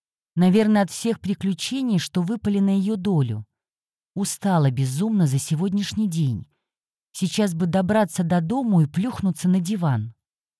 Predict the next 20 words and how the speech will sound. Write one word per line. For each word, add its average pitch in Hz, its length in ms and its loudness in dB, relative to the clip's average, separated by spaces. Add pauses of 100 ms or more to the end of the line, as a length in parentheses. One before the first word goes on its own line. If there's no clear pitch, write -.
(360)
Ничего 214 580 -2
не 143 140 2
хочется. 123 680 -6 (360)
Ни 226 180 2
есть, 175 580 -2
ни 175 140 4
душ 165 380 -2
принимать. 190 760 -2 (460)
Сил 220 420 -2
нет. 165 460 2 (720)
А 160 140 0
тут 226 200 -4
этот 196 320 -6 (340)
добрый 214 380 0
самаритянин 196 840 0
приехал. 123 640 -4 (760)
И 175 80 -4
что - 240 -2
ему 175 220 4
нужно? 175 500 0